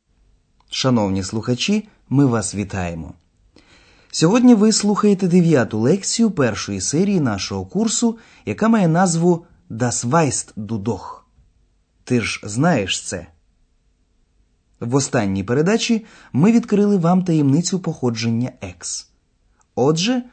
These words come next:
було це так. Андреас сидів удома за своїм улюбленим заняттям. Він читав книгу. А саме,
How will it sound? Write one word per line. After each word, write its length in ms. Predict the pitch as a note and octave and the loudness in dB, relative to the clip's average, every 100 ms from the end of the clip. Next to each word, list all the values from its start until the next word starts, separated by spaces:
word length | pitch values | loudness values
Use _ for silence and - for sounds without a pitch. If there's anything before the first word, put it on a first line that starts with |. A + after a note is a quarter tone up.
| - | -16
було 340 | G#2 A2 G#2+ | -10 -6 -6
це 180 | G#2+ B2 | -4 -6
так. 420 | - - - - _ _ _ _ _ _ _ _ _ _ - | -2 -4 -4 -20 _ _ _ _ _ _ _ _ _ _ -2
Андреас 560 | B2 B2 D3 B3 A3+ | 0 2 4 6 4
сидів 380 | - D3 C3+ C3+ | 0 -2 2 2
удома 480 | A#2 A2 E3 A3 A3+ - - - | 2 2 2 4 0 -4 -20 -10
за 200 | A#2+ C3+ | -4 -4
своїм 400 | A#2+ B2+ E3+ - | 0 2 0 0
улюбленим 640 | C3+ C3 D3+ D3 C#3+ C#3 | 0 2 0 0 0 0
заняттям. 720 | A#2+ B2 A#2+ G2 F#2 - E2+ E2 _ _ _ - | 2 2 0 -2 -8 -14 -14 -14 _ _ _ -6
Він 280 | D#3 F3+ C#3 | 2 2 2
читав 380 | B2+ A2 G2 | -2 -4 -4
книгу. 500 | F#2+ A#2+ G#2 D#2+ D#2+ _ _ _ _ _ _ | -2 -2 -2 -8 -14 _ _ _ _ _ _
А 120 | - F2 | -12 -8
саме, 440 | - D3 G#3+ | 2 2 4